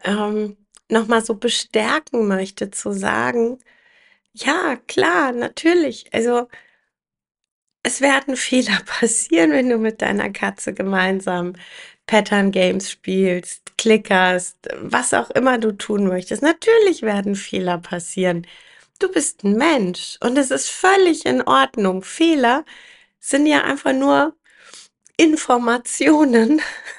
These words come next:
<laughs> und Fehler sind einfach nur Einladungen,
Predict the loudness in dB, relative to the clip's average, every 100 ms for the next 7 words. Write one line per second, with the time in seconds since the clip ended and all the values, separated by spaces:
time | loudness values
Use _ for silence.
0 | -18 -12 -12 -14 _ -12 -8 -8 -8 -12
1 | 0 0 0 -4 0 2 4 2 0 -4
2 | -2 -4 -2 -2 0 -2 -2 -2 -2 -2
3 | 0 2 2 0 -2 -2 -4